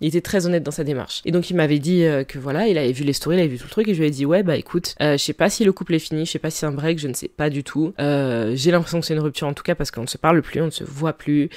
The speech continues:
ça c'est unfollow de partout, enfin voilà, tu vois. Euh, et là ça faisait genre, euh, quand je lui ai parlé, ça faisait genre quand même trois semaines, trois semaines sans parler, sans même parler, parce que quand il y a les breaks et ces choses-là, que vous devez réfléchir, vous devez travailler sur des choses,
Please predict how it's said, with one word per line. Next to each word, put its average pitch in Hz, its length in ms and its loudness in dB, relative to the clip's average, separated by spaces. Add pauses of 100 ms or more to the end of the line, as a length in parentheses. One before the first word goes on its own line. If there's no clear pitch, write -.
(180)
ça - 140 -4
c'est 156 160 0
unfollow 143 400 0
de 135 80 0
partout, 139 300 -6
enfin 185 180 -4
voilà, 165 300 0
tu - 140 -8
vois. - 220 -6
Euh, 139 220 -2
et 135 80 -2
là 143 160 -2
ça 147 160 -4
faisait 135 300 2
genre, 143 260 -4
euh, - 120 -6 (120)
quand 165 80 -2
je 151 140 -2
lui 151 80 4
ai 143 80 2
parlé, 156 240 0
ça 170 100 -6
faisait 139 140 -4
genre 135 160 -8
quand 151 100 -6
même 131 100 -6
trois 160 200 -2
semaines, 196 260 0
trois - 160 -4
semaines 165 220 -4
sans 156 140 -4
parler, 170 420 0
sans 180 160 0
même 170 180 4
parler, 190 380 4
parce 156 220 -6
que 147 240 -4
quand 170 100 -4
il 165 40 0
y 160 40 2
a - 20 4
les 165 80 6
breaks 170 300 0
et - 20 -10
ces 156 140 -6
choses-là, 175 500 -2 (300)
que - 80 -4
vous 147 100 -2
devez 143 160 -4
réfléchir, 170 720 0
vous 156 140 -4
devez 147 260 0
travailler 151 380 -2
sur 156 160 -4
des 143 140 -2
choses, 208 380 2